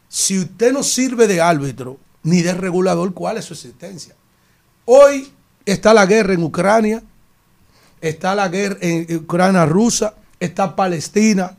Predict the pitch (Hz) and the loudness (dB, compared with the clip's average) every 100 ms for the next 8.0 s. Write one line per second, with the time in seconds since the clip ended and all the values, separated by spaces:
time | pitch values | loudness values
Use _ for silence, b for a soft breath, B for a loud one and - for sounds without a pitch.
0 | - 165 151 160 175 208 233 - 185 151 | -8 -6 -2 -2 2 2 0 0 0 0
1 | 165 160 202 214 - - b b b b | 0 2 2 2 -2 -6 b b b b
2 | 160 165 156 165 185 160 180 180 156 151 | -10 -6 -6 -4 -2 2 2 2 -2 -4
3 | 160 196 196 190 _ b b b b 156 | 0 -2 -2 -8 _ b b b b -2
4 | 170 160 156 143 160 175 214 233 240 _ | -2 -4 -8 -10 -10 -8 -8 -10 -16 _
5 | _ b b b b 214 208 254 269 269 | _ b b b b -4 -2 2 2 2
6 | 180 220 302 277 254 233 220 175 226 240 | 0 0 0 2 6 6 6 4 4 6
7 | 233 233 226 240 233 160 - 240 180 104 | 4 2 4 6 4 2 2 2 2 -4